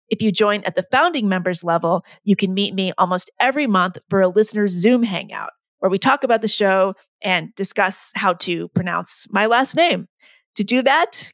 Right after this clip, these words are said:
go to Megan Daum or Megan Daum dot substack dot com. That's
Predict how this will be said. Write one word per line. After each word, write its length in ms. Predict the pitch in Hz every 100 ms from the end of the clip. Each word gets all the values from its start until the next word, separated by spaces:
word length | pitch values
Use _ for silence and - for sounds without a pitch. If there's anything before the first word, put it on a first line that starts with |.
| -
go 180 | 202
to 380 | 202 - 185 185
Megan 580 | 180 196 196 214 233 233
Daum 340 | 226 214 247 294 440
or 180 | - 196
Megan 340 | 185 180 180 190
Daum 420 | 190 196 233 285 339 _ _ -
dot 160 | 185 180
substack 560 | - 196 - 202 202
dot 240 | 220 170 -
com. 400 | 202 202 269 294
That's 220 | - -